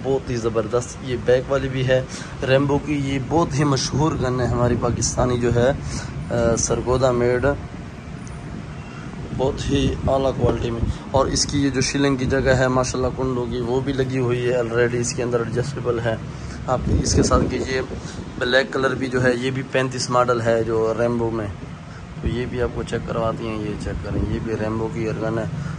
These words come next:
माशाल्लाह, सबसे ज़्यादा इसके जो stock है, ये खूबसूरती इन्होंने जो stock की बनाई हुई है, बहुत ही कमाल result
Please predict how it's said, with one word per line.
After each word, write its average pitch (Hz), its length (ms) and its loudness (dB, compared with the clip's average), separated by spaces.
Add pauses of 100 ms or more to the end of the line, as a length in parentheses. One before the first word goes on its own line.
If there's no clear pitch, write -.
(160)
माशाल्लाह, 131 400 2
सबसे 151 280 0
ज़्यादा 139 280 4
इसके 139 240 2
जो 127 100 2
stock 139 460 6
है, 131 100 6
ये 127 120 2
खूबसूरती 131 560 0
इन्होंने 131 280 4
जो 123 100 0
stock 135 340 4
की 135 80 -2
बनाई 127 320 0
हुई 131 160 4
है, 131 120 6
बहुत 165 400 2
ही 143 160 0
कमाल 131 380 4
result 113 400 0